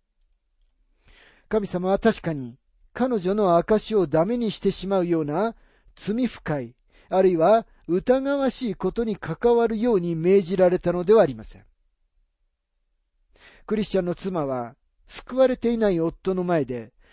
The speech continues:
とても注意深く生活しなければなりません。彼女が説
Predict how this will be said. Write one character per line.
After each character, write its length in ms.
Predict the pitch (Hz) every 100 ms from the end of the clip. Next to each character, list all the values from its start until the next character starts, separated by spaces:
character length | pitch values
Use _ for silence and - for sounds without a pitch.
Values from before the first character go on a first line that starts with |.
| _ -
と 120 | 190
て 140 | 190 240
も 160 | 240
注 400 | 196 - 220 269
意 100 | 262
深 300 | 208 226 226
く 140 | - 202
生 240 | - 196
活 240 | - 180 -
し 100 | 170
な 140 | 170
け 100 | 175
れ 120 | 180
ば 140 | 190 208
な 120 | 147
り 80 | 107
ま 100 | 92
せ 140 | -
ん。 80 | - _ _ _ _ _ _ _ _ _ _ _ _ _ _ _ _ _ - _ -
彼 200 | 208 185
女 100 | 175
が 100 | 175
説 240 | - 247